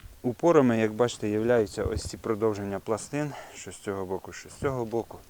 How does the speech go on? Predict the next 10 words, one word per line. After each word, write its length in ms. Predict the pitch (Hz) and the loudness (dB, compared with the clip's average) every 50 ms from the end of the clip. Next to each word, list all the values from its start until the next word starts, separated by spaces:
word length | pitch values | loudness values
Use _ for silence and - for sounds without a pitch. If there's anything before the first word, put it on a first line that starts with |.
| - - - - - - - - - - 110 101 | -20 -20 -20 -20 -20 -20 -20 -20 -16 -12 -10 -10
Ось 160 | 92 - - | -10 -8 -8
вона 180 | 98 98 95 | -8 -8 -8
впирається 600 | 90 90 - - 107 120 143 143 135 117 - - 101 - - | -10 -10 -8 -6 -4 -4 -2 -2 -4 -4 -6 -8 -12 -10 -8
і 140 | 113 120 120 113 - - | -8 -8 -8 -10 -12 -10
якби 280 | 104 104 101 95 98 101 | -6 -6 -6 -6 -6 -8
не 140 | 98 98 92 | -6 -6 -6
дає 440 | 92 98 98 104 101 101 101 98 - - - - | -4 -2 -2 0 0 -2 -4 -6 -8 -14 -16 -10
далі 200 | 95 90 107 107 - - | -4 -2 -2 -2 -4 -6
мотоблоку 600 | 95 95 90 - - 92 87 101 104 - - 95 | -8 -8 -8 -8 -8 -6 -2 -2 -4 -4 -4 -6
завернути. 600 | 92 101 107 104 101 92 90 85 82 82 - - | -2 0 2 2 2 0 -2 -6 -10 -12 -10 -10